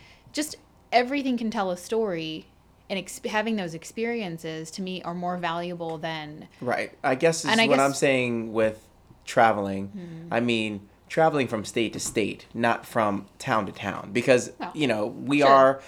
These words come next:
Speaker 2: if we travel from this city to the next city, we are in the same culture. We're learning that there might be different
Speaker 1: Yeah, for the
Speaker 2: pockets.
Speaker 1: most part.
Speaker 2: But if I travel to a different state, for the most part, I'm going to find different things from where I'm living, no matter what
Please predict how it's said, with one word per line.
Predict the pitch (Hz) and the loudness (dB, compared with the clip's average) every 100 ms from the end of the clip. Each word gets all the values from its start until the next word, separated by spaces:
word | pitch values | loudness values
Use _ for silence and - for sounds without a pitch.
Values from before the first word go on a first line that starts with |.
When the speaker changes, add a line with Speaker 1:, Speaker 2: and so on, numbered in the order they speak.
| - - | -20 -8
Speaker 2:
if | - 127 | -4 0
we | 151 | 2
travel | 160 147 143 | 6 4 4
from | 143 120 | 0 0
this | 127 131 | 0 0
city | - 123 120 | 0 0 0
to | - 110 | -2 -2
the | 107 | 0
next | 123 160 - | 0 0 -2
city, | 117 104 98 | -2 -2 -4
we | 98 151 | -2 0
are | 170 | 2
in | 127 | 0
the | 107 | 0
same | - 127 117 | -2 -2 -2
culture. | - 113 113 104 104 | -2 -2 -2 -4 -4
We're | 123 | 0
learning | 143 135 | 2 0
that | 123 | 0
there | 131 170 | 2 2
might | 175 156 | 2 0
be | 131 | 0
different | 135 110 - | 0 -2 -4
Speaker 1:
Yeah, | - | -2
for | - | 0
the | 277 247 | 0 -2
Speaker 2:
pockets. | 262 | 0
Speaker 1:
most | 240 190 - | -2 -4 -6
part. | - - - - | -10 -12 -20 -4
Speaker 2:
But | 110 123 - | 4 4 4
if | 123 | 2
I | 143 170 | 2 2
travel | 170 151 135 131 - | 2 2 4 2 0
to | - | -2
a | 123 | 0
different | 127 113 107 | 0 -2 -4
state, | - - - 175 - - - | -6 -4 -2 -2 -2 -8 -20
for | - 135 | -4 0
the | 123 | 2
most | 117 120 143 214 247 - - | 0 0 2 2 2 -2 -2
part, | 107 117 - | 0 0 0
I'm | - 117 117 | -2 0 0
going | 117 117 | 0 -2
to | - 117 | -4 -6
find | 104 - 110 104 104 98 - - - _ - | -2 0 2 2 -2 -4 -10 -20 -20 _ 0
different | 120 117 - | 2 4 0
things | - 107 101 | -2 -2 -4
from | - 101 | -4 -2
where | 101 | -2
I'm | 95 | 0
living, | 104 98 | 0 0
no | 107 | 2
matter | 123 123 | 4 4
what | 117 117 151 - | 2 2 2 0